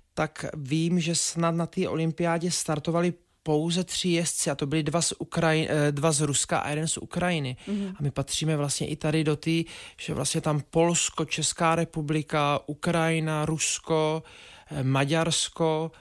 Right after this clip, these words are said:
Speaker 1: takže, <clears throat> eh,
Speaker 2: Je to tedy hodně těžké.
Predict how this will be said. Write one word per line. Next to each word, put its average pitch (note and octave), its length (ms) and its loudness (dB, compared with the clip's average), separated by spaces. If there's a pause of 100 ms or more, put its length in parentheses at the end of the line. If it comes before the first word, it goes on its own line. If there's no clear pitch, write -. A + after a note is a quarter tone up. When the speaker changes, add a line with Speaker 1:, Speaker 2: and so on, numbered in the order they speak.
(380)
Speaker 1:
takže, D#3+ 580 -2 (140)
<clears throat> - 40 0 (1120)
eh, B2 680 2
Speaker 2:
Je A#2+ 60 0
to F3 120 -2
tedy G3 240 -2
hodně A3 320 0
těžké. C#3+ 460 -8